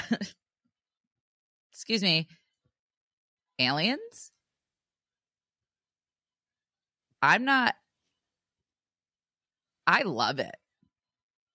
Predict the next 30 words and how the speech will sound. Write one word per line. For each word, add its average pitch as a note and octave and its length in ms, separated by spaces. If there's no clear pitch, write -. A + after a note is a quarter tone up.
I F3 140
love A2+ 640
that C3+ 180
there A#2+ 180
are - 120
aliens A2+ 760
everywhere A2+ 580
and C#3+ 180
U C3+ 120
F B2 140
Os A#2 300
everywhere G#2+ 640
and C#3+ 180
crazy C3 460
things B2 320
happen. A2 240
I E3 200
love C3 300
it. - 140
I'm C#3+ 140
like, B2+ 220
"Finally, F3 720
they, F#3+ 340
they G3+ 120
feel A3 200
comfortable G3 500
being D3 280
them C3 140
true C#3+ 200
selves." - 640